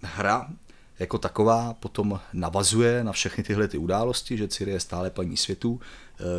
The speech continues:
Geralt, který na konci těch knížek umře nějakým způsobem, tak se zase vrátí zpátky k životu.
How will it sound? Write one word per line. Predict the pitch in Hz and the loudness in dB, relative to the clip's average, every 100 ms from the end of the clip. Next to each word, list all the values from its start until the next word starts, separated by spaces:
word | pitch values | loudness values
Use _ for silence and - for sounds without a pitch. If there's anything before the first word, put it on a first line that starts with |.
| 85 | -2
Geralt, | 85 92 101 110 - | 0 4 4 2 -2
který | - 98 95 95 95 | -2 0 2 2 0
na | - 87 | -4 -6
konci | - 92 - | -4 -4 -4
těch | - - | -6 -6
knížek | - 95 92 90 - | -2 -2 0 -2 -4
umře | - 98 92 117 120 | -4 -2 2 0 -2
nějakým | - 90 104 | -6 -4 -4
způsobem, | - - 92 107 104 | -6 -4 -2 0 0
tak | 95 | 0
se | - | -2
zase | 95 - | -2 -2
vrátí | 95 92 87 - | -2 -2 -4 -2
zpátky | 90 - 87 87 101 | -2 0 -2 -2 -4
k | 87 | -2
životu. | 87 92 - 113 | -2 -2 0 -2